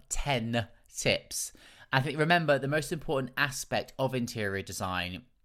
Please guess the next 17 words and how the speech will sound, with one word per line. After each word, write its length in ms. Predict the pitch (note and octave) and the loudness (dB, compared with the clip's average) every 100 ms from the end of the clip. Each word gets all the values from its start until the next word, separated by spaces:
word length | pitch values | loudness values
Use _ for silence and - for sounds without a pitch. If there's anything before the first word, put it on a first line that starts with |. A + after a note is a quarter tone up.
| - - | -10 -6
is 160 | A2+ | -6
creating 460 | - B2 B2+ C3 C3+ | -2 0 0 -2 -4
a 40 | |
space 360 | C3+ A#2+ G#2 F#2+ | -2 -2 -2 -2
that 180 | - - | -8 -8
feels 380 | - B2 B2 | -2 -2 0
like 160 | A#2 G#2 | -2 -4
home 320 | - A2 G#2+ | -4 -2 -2
to 140 | - G#2+ | -2 -2
you 160 | G#2 | 0
and 100 | G2+ | 0
your 120 | G2+ G2+ | -2 -2
family. 640 | G#2+ F#2+ F2+ F#2+ C3 C#3+ - - - - - | 0 0 -2 -4 -4 -8 -20 -20 -20 -20 -18
So 140 | - B2+ | -10 -8
take 440 | - - D3+ E3 - | -6 -2 -2 -2 -6
your 120 | F3 | -6
time, 560 | C#3+ A2+ G2+ G#2 C3+ | -2 0 0 -2 -4